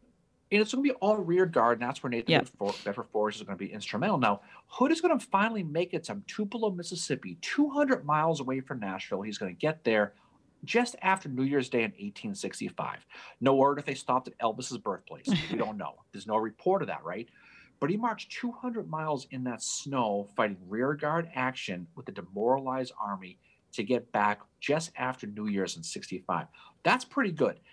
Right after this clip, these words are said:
Speaker 1: Now, once they get to Tupelo, who was waiting for them there is Pierre Gustave Toutant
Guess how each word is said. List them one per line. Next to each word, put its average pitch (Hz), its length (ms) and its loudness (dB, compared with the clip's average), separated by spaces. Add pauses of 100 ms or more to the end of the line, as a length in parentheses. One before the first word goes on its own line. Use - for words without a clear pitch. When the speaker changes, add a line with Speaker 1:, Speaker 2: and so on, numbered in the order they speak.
(320)
Speaker 1:
Now, 135 240 -2 (420)
once 165 260 -2
they 226 140 -4
get 214 160 0
to 196 80 -6
Tupelo, 113 680 -2 (440)
who - 120 -6
was 180 140 2
waiting 165 400 -2
for - 140 -6
them 87 220 -2
there 90 200 0
is 85 80 -4
Pierre 143 380 0
Gustave 123 440 0
Toutant 101 420 -4